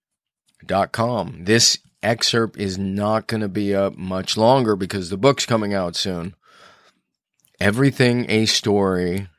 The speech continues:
dot com. Free excerpt. It's,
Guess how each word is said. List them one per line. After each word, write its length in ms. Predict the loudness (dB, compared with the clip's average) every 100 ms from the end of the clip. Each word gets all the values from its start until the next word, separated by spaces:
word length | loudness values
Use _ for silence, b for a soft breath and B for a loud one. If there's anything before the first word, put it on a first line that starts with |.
| _
dot 280 | -4 -2 -2
com. 480 | -2 -2 -2 -4 -12 _ b b b _
Free 440 | -10 0 2 4
excerpt. 720 | 4 2 2 2 2 2 -2 _ b b b
It's, 340 | -6 -4 -4